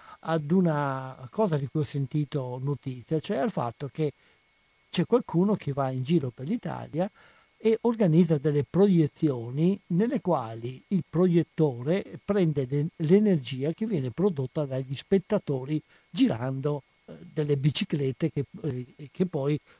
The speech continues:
sono collegate con delle dinamo. Adesso tecnicamente non saprei come avviene la cosa, però a-, attraverso la, l'energia sviluppata dalla, dalla pedalata degli ascol-, degli ascoltatori e degli spettatori viene generata la corrente che fa andare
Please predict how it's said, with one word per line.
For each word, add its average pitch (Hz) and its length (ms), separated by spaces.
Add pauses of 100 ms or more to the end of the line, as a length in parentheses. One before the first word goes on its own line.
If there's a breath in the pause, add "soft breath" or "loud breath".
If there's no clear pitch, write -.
sono 156 340
collegate 143 720
con 127 180
delle 131 220
dinamo. 123 380
Adesso 120 260
tecnicamente 147 800 (340 loud breath)
non 147 140
saprei 147 480
come 139 340
avviene 139 320
la 202 140
cosa, 151 260
però 160 220
a-, 156 180
attraverso 202 640 (400 soft breath)
la, 135 340
l'energia 160 640
sviluppata 135 640
dalla, 131 260 (140)
dalla 147 300
pedalata 147 720 (440 soft breath)
degli 156 480 (100)
ascol-, - 360
degli 139 380
ascoltatori 147 580
e 135 60
degli 131 120
spettatori 156 800
viene 170 300
generata 151 500
la 131 140
corrente 123 460
che 135 80
fa 143 140
andare 123 340